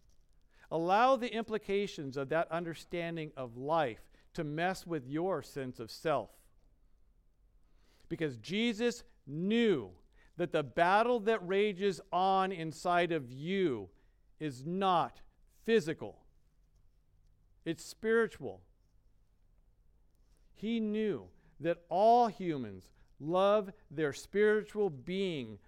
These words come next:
more than anything else. That they, we,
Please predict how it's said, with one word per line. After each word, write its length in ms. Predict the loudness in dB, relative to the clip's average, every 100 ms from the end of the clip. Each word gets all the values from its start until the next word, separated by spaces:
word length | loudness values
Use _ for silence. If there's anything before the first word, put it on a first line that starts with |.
| _ -10
more 440 | -4 0 0 0
than 300 | 0 -4 -8 _ _ -4
anything 540 | 0 0 0 0 0
else. 460 | 0 0 -6 -20 -20 _ _ _ _ _ _ _ _ -4
That 320 | -2 0 -2
they, 540 | 2 4 4 2 -4 -12 -12
we, 680 | -6 -2 0 0 -2 -8